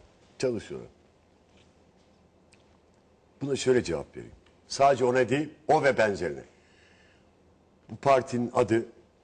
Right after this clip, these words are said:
bu topraklarda benim görmediğim iki şeyden oluşuyor. Biri hak, öbür eşitlik. Diyarbakır cezaevi de,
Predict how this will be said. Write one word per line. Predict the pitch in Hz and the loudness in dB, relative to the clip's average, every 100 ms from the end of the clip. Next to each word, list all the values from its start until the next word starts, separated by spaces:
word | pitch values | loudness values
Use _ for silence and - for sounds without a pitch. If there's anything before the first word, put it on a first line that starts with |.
| 113 | -14
bu | 127 | -4
topraklarda | 117 107 120 107 107 107 95 120 127 - - 101 | -4 -2 0 -2 0 0 2 0 -2 -8 -10 -6
benim | 104 107 98 | -4 -6 -4
görmediğim | 104 107 98 95 110 | -4 -2 -2 -2 -4
iki | 101 - | -8 -10
şeyden | - 90 87 | -4 -4 -4
oluşuyor. | 73 64 - 60 - | -8 -12 -16 -20 -12
Biri | 101 92 | -8 -4
hak, | 82 104 - - | -2 -4 -4 -12
öbür | 87 - - | -10 -10 -12
eşitlik. | - - 104 - - - - - - _ _ _ _ _ _ - | -12 -14 -18 -20 -20 -20 -20 -20 -20 _ _ _ _ _ _ -4
Diyarbakır | 110 110 101 104 107 95 | 0 2 0 -4 -4 -2
cezaevi | 98 92 101 98 92 92 | -2 0 2 2 0 -2
de, | 95 95 | 0 -2